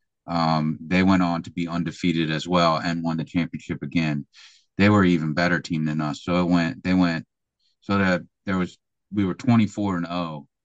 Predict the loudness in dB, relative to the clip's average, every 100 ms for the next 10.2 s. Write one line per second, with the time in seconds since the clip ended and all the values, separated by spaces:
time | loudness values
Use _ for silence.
0 | _ -12 -8 -6 0 4 4 4 2 -4
1 | -10 -20 _ _ _ _ _ -4 2 4
2 | 6 6 4 2 4 4 2 0 0 0
3 | 2 2 2 2 2 4 2 0 -2 -4
4 | -8 -4 -2 0 0 0 -2 _ _ _
5 | _ -6 0 0 2 2 2 0 -2 -6
6 | -6 -6 -6 -8 -4 -2 2 2 2 -2
7 | -6 -4 -2 0 0 -2 -2 -2 0 0
8 | -2 0 0 0 -2 -8 _ _ _ -10
9 | -6 2 4 4 4 4 4 0 2 0
10 | -4